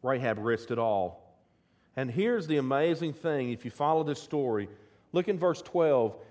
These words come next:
"Now then, please swear to me by the Lord that you will show kindness to my family because I have shown kindness to you. Give me a sign, a sure sign, that you will spare the lives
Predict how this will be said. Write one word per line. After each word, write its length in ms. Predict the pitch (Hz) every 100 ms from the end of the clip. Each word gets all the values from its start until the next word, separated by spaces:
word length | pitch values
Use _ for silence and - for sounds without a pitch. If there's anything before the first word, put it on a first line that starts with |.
| -
"Now 280 | 170 220 208
then, 260 | 180 151
please 420 | 135 - 208 247
swear 380 | - 214 220 214
to 120 | - 170
me 280 | 170 190
by 200 | 185 156
the 100 | 143
Lord 440 | 135 147 170 127 - - - _ _ _ _
that 260 | - 143 135
you 280 | 160 220 240
will 140 | 180
show 320 | - - 160
kindness 800 | 143 - 180 190 202 202 190 - _ _ _ _ _
to 100 | 165
my 240 | 147 180
family 600 | 185 208 185 143 117 110 110 - - _ _ -
because 300 | 135 170 143
I 220 | 165 180
have 160 | 170 143
shown 300 | - 160 139
kindness 520 | 170 165 180 175 -
to 120 | -
you. 400 | 156 156 123 90 - - _ _
Give 360 | 131 226 269 240
me 380 | 226 240 247 240
a 120 | 143
sign, 560 | - - 226 175 113 78 -
a 40 |
sure 400 | - - 262 294
sign, 600 | - - 202 147 110 110 - - - _
that 200 | 147 147
you 240 | 170 247
will 120 | 240 190
spare 560 | - - 240 254 277
the 120 | 254
lives 760 | 247 214 208 208 196 196 165 -